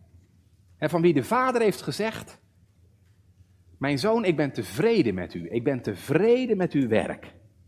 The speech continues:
Nou is de vraag aan u en jou: ben jij er ook tevreden mee?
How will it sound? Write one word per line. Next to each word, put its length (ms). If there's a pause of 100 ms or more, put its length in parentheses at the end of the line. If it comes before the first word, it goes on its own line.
(1300)
Nou 160
is 60
de 100
vraag 280
aan 120
u 120
en 120
jou: 200
ben 80
jij 140
er 100
ook 100
tevreden 440
mee? 320